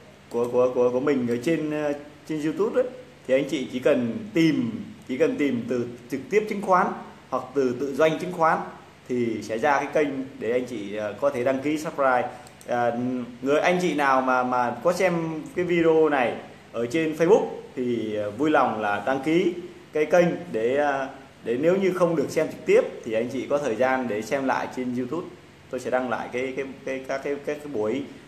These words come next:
các cái video này. Cái thứ hai nữa là, à, cũng thông báo, tiện thể thông báo với các anh chị là cái nhóm của chúng ta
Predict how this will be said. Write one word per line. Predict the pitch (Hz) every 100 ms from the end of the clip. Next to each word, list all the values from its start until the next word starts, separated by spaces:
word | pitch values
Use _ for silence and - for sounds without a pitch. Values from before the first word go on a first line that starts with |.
| -
các | 147
cái | 151
video | 147 135 117
này. | 110 92 - - - -
Cái | 180
thứ | 202
hai | 202 185 170
nữa | 170
là, | 170 139 113 - - - -
à, | 143 139 135 135 135 131 131
cũng | 139
thông | 196 190
báo, | 180 202 240
tiện | 208 -
thể | 135 135
thông | 175
báo | 160 170
với | 208
các | 196
anh | 185
chị | 170 131
là | 131 127 120 -
cái | 175
nhóm | 190 196 240 262
của | 143
chúng | 151 180
ta | 180 165